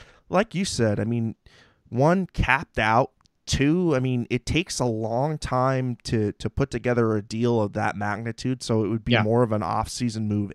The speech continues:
Speaker 1: anyways. Um, and then third, Erik Karlsson holds all of the chips here.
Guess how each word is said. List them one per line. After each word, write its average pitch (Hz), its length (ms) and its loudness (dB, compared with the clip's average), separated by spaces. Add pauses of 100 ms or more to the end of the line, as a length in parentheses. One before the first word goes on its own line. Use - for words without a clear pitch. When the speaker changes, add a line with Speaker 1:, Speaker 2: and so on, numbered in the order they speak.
(120)
Speaker 1:
anyways. 95 720 -8 (880)
Um, 139 400 2
and 165 180 4
then 165 140 6
third, 220 480 2 (560)
Erik 240 240 -2
Karlsson 269 460 0
holds 226 360 -6 (340)
all 247 460 8
of 120 100 2
the 107 80 -6
chips - 440 -4
here. 92 240 -12